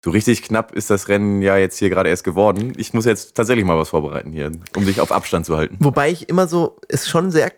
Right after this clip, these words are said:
Speaker 2: cool finde, wie, wie du dich da gedanklich reingräbst. Und ich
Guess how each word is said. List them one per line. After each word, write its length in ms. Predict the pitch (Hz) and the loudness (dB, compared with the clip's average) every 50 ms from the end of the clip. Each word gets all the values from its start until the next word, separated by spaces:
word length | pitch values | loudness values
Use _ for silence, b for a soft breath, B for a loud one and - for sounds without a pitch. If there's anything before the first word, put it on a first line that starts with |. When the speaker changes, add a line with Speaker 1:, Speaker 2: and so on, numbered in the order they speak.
| - - | -2 0
Speaker 2:
cool 100 | 170 175 | 0 0
finde, 360 | 170 - - 170 165 160 147 139 | 2 0 -2 0 0 0 -2 -2
wie, 240 | 143 147 147 - - 127 | -2 -2 -2 -4 -4 -2
wie 160 | 120 143 151 | -2 0 0
du 120 | 156 151 | 0 0
dich 200 | 139 143 143 - | 0 -2 -2 0
da 200 | - 131 123 113 | 2 2 2 0
gedanklich 640 | - - - - - 107 139 147 - 143 131 147 - | -2 -6 -6 -4 -2 -2 -2 -2 -2 -4 -4 -2 -2
reingräbst. 800 | 110 127 151 151 - 113 95 104 107 135 - - - - - - | 0 0 0 0 0 0 0 0 0 0 0 -4 -8 -12 -4 -2
Und 300 | 127 123 123 - - - _ _ _ _ _ | 0 0 0 -4 -10 -20 _ _ _ _ _
ich 340 | - 131 - - - - | -10 -10 -8 -8 -12 -16